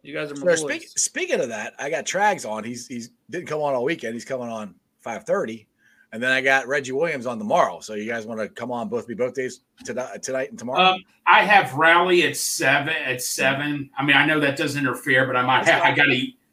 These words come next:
Speaker 3: yeah, I
Speaker 2: That's
Speaker 3: have
Speaker 2: fine.
Speaker 3: to eat dinner, unfortunately.
Speaker 1: Well, I was
Speaker 2: Well,
Speaker 1: gonna say, I probably wasn't gonna come on today. Um,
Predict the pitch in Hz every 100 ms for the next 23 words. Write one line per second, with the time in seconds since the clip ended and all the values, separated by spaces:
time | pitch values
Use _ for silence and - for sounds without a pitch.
0 | - 151 135 127 135 135 131 117 - 123
1 | 123 127 123 127 120 131 123 117 113 -
2 | 123 _ - 143 175 - 160 165 180 175
3 | 160 196 202 180 160 147 143 135 135 127
4 | 139 147 156 135 127 151 139 127 127 _
5 | _ 139 127 123 120